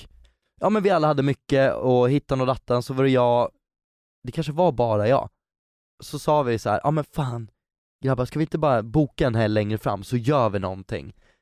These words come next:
En vanlig typ höst, eh, helg. Och vi var ju unga studenter, så vi bara: "Ja, men vad, vad ko-, vad kostar inte skjortan?" Så bokar en vanlig Finlandskryssning på en sån här Silja Galaxy.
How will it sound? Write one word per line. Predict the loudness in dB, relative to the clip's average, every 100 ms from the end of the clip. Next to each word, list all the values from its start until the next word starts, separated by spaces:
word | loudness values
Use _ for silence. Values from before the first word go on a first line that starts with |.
| -8
En | -2
vanlig | 2 2 2 0
typ | -2 -4
höst, | -4 -4 -8 -20 -20 -20 -20 _ _ _ _ -20 -20 -20 -20 -18 -16 -12
eh, | -4
helg. | -4 -4 -8 -16 _ _ _ _ -2
Och | 0
vi | 2
var | 4
ju | 4
unga | 2 0 -2
studenter, | -2 0 0 0 -6
så | -4
vi |
bara: | 0
"Ja, | 2
men | 0 2
vad, | 2 2 2
vad | -2 0
ko-, | 0 0
vad | 2 2 2 0
kostar | -4 0 0
inte | 0 -2 -2
skjortan?" | -2 -4 -4 -4 -4 -16 _ _ _ _
Så | 0
bokar | 0 2 2 2
en | 2 0
vanlig | 0 0 -2
Finlandskryssning | -2 -2 0 -2 -2 -4 -4 -14 -14
på | -12
en | -12
sån | -10
här | -10
Silja | -6 -2 -2
Galaxy. | 0 2 2 -2 0 0